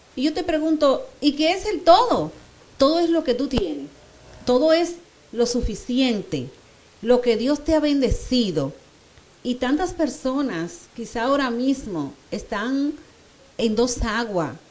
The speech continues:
por una simple propuesta que alguien en un momento, a veces personas incautas, sin estudio, sin valores, te saca lo que quizá una formación de quince,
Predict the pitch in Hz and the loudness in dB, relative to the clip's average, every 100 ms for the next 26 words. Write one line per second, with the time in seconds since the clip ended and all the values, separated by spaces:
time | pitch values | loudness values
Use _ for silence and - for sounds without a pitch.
0 | _ _ _ _ _ 226 226 302 320 - | _ _ _ _ _ -2 0 2 0 0
1 | 330 330 320 302 240 - 226 226 220 - | -2 0 0 0 -2 0 0 0 -2 -6
2 | 143 127 - - - - - 220 240 302 | -6 -6 -12 -20 -20 -14 -4 2 4 4
3 | 269 240 220 247 349 359 277 269 277 240 | 2 0 0 0 2 2 4 4 4 2
4 | - 156 127 - - - - - 208 285 | -2 -4 -4 -10 -20 -20 -20 -8 0 0
5 | 311 381 320 320 320 320 277 247 - 254 | 0 -2 -2 0 2 4 2 0 -2 2
6 | 262 247 - 170 156 - 247 240 - - | 4 4 2 -6 -4 -4 -2 -2 -4 -12
7 | - 285 277 226 185 151 147 - - - | -2 2 2 2 2 2 0 -12 -20 -20
8 | - - - 320 320 285 269 247 269 285 | -20 -8 2 4 4 4 4 6 8 8
9 | 262 190 180 - - - - - - - | 8 4 -2 -8 -18 -20 -20 -20 -20 -20
10 | - - - - 254 254 - 320 320 320 | -20 -20 -10 6 8 8 6 6 6 6
11 | 277 247 240 254 240 240 220 - 302 294 | 6 8 8 6 4 2 -8 0 4 6
12 | 269 247 277 285 285 262 247 - 269 269 | 6 4 4 4 2 2 0 0 0 2
13 | 262 226 - 294 294 247 - 202 | 4 2 4 6 6 4 -2 -8